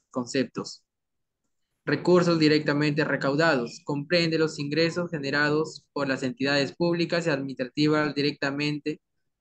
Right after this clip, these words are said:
por estas, entre los cuales se puede mencionar en la renta de la propiedad, tasas, venta de bienes y presentación de servicios, y prestación de servicios. Recursos por operaciones oficiales de crédito.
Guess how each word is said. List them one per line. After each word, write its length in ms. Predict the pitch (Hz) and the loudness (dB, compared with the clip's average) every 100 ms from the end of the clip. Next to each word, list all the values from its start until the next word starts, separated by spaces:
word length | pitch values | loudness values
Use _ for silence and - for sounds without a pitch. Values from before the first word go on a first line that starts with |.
| _ _ - | _ _ -4
por 140 | 143 | 0
estas, 380 | 151 156 156 165 | 2 2 0 0
entre 220 | 147 139 | -2 -2
los 180 | 135 113 | -2 0
cuales 340 | 160 156 165 | 2 4 4
se 100 | 151 | 2
puede 280 | - 156 156 | 0 2 4
mencionar 680 | 151 139 139 143 135 147 - | 2 0 -2 -4 -4 -8 -8
en 340 | 151 139 135 127 | -10 -8 -6 -2
la 140 | 127 | -2
renta 360 | 127 147 143 143 | 2 0 2 2
de 80 | |
la 120 | 131 127 | 2 0
propiedad, 480 | 123 131 143 143 - | -4 0 0 -2 -4
tasas, 640 | - 151 151 160 170 175 _ _ | -2 -2 -2 -4 -4 -6 _ _
venta 420 | 156 151 147 147 | -8 -2 -2 0
de 100 | 135 | 2
bienes 440 | 135 147 165 175 208 - - | 2 2 0 -2 -4 -12 -10
y 140 | 156 135 | -8 -4
presentación 520 | 135 135 131 131 143 | -4 -2 -2 -2 -4
de 80 | 135 | -2
servicios, 580 | 127 123 113 - - _ - | -2 -2 -4 -12 -20 _ -14
y 80 | |
prestación 420 | - 147 143 165 160 | -4 -2 0 0 0
de 60 | |
servicios. 400 | 147 131 120 - _ _ _ _ _ _ _ - | 0 -2 -4 -8 _ _ _ _ _ _ _ -6
Recursos 840 | 143 151 175 185 - 190 202 - _ _ _ - | -2 0 2 2 4 2 2 -6 _ _ _ -2
por 140 | 156 | 0
operaciones 640 | 143 143 131 - 156 160 156 | 2 0 0 2 2 2 -2
oficiales 480 | 139 131 151 147 135 | -4 -2 0 2 0
de 140 | 131 | 0
crédito. 460 | 151 143 120 113 | 0 0 -2 -6